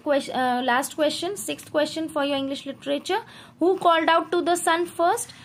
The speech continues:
सन को सबसे पहले बुलाने के लिए कौन आया था बाहर? Rooster, elephant या lion? Yes, सबसे पहले जो सन को बुलाया था,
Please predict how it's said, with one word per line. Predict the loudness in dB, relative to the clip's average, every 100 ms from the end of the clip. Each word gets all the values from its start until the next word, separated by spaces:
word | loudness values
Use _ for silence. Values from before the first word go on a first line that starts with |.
| -20 -16 0
सन | 2 2
को | -2
सबसे | -2 -2 -2 -6 0
पहले | 0 2 0
बुलाने | -2 -2 -2 -4
के | -4
लिए | -4 -2
कौन | 0 2
आया | 2 2 0
था | -2
बाहर? | 0 -2 -4 _ _ -4
Rooster, | 0 -2 0 0 2 0
elephant | 0 -2 -6 -2
या | -4 0
lion? | 0 0 -4 -10 _ _ -12
Yes, | -6 0 2 0 -2 -14 _ -14
सबसे | -8 -4 -4 -2
पहले | -2 0 -2
जो | -2 -4
सन | -2 -4
को | -4 -4
बुलाया | -2 -2 -4
था, | -6 -4 -2 -2